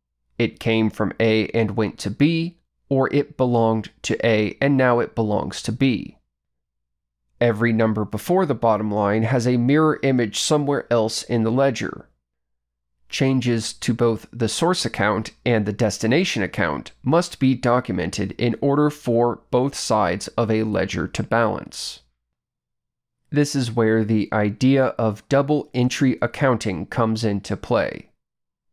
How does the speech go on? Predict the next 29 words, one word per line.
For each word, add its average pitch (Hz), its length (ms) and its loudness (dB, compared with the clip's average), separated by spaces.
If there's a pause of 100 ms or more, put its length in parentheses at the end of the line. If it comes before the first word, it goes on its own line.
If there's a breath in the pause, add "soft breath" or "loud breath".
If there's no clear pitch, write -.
The 160 120 0
term 110 480 0
balance 107 640 0
originates 113 920 -2
from 127 260 0
the 131 180 0
double 117 520 0
entry 101 340 -2
method. 107 560 -2 (1600)
Double 165 360 2
entry 127 420 0
accounting 113 720 -2
is 117 180 0
a 110 140 2
technology 127 840 0
of 117 300 0
record 117 440 -2
keeping. 69 520 -2 (480)
In 107 140 0
practice, - 840 -2
it 131 100 0
is 117 180 0
an 117 220 0
art. 90 440 -2 (540)
If 127 200 0
it 110 120 -2
were 113 200 0
not 117 380 2
an 113 120 -4